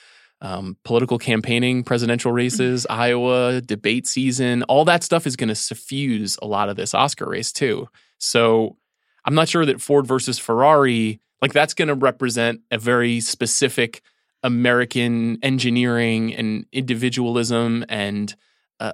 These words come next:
Speaker 1: a sort of, um, a muscular affectation that I
Speaker 2: Mm-hmm.
Speaker 1: think some voters will really respond to. Now, I'm very much looking forward to that movie.
Speaker 2: Sure.
Speaker 1: But I worry about the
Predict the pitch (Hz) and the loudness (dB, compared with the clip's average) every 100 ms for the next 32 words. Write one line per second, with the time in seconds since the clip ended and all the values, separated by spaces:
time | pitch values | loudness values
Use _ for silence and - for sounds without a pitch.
0 | - - 131 110 95 - 98 98 107 101 | -8 -6 -4 -4 -6 -10 -10 -10 -6 -4
1 | 110 139 - - 151 143 143 143 - _ | 0 -2 -2 -4 0 2 2 0 -4 _
2 | _ 131 135 143 135 - 151 - 185 190 | _ -2 0 -2 -2 -4 -4 -2 -2 -4
3 | - 214 156 139 220 170 - - 131 143 | -4 0 2 2 2 -2 -2 0 2 4
4 | 151 156 156 147 143 147 147 139 - 160 | 2 2 0 0 0 0 0 -2 0 -2
5 | 151 - - _ _ 107 117 143 151 151 | -2 -8 -12 _ _ -2 2 4 4 2
6 | 139 151 139 151 180 123 107 113 101 104 | 0 -2 -2 0 0 2 0 0 0 -2
7 | - - 523 294 208 131 120 143 160 131 | -2 0 2 2 2 2 4 4 4 4
8 | 123 117 110 107 107 | 4 0 0 -2 -2